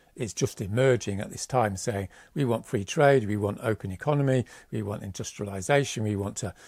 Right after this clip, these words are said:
you know, destroy communities if needs be in, in this great, you know, forward striding of materialistic history, and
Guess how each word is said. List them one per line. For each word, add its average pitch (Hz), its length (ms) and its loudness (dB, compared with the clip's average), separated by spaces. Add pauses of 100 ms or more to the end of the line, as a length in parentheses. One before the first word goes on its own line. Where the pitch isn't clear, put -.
(160)
you 120 80 -6
know, 98 320 -2 (260)
destroy 120 400 2
communities 110 600 -4
if 92 80 -6
needs 131 300 0
be 113 280 0
in, 104 140 0 (320)
in 101 120 -8
this 98 200 -6
great, 113 360 -4 (300)
you - 120 -8
know, 101 140 -6
forward 120 680 6 (220)
striding 110 760 -2
of 101 160 -6
materialistic 113 800 0
history, 127 480 0
and 107 100 -2